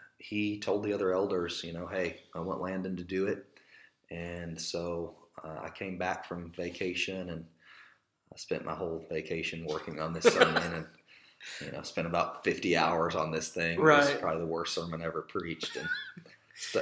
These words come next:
Speaker 1: got up there, stuck to my notes, read it, uh,
Speaker 2: Mm-hmm.
Speaker 1: but our people were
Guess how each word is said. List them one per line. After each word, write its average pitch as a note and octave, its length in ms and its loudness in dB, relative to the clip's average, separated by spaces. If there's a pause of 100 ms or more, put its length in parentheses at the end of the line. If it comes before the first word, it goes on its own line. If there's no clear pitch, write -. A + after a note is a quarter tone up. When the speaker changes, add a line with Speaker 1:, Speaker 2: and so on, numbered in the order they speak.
Speaker 1:
got A#2+ 160 8
up C3+ 100 2
there, C3 160 8
stuck C3+ 340 4
to D#3+ 80 2
my C3+ 120 6
notes, A#2 400 6
read G2+ 280 8
it, - 360 6
uh, E2+ 380 2
Speaker 2:
Mm-hmm. - 60 -8 (200)
Speaker 1:
but G2+ 160 0
our G2 160 4
people C3 320 0
were F2+ 380 2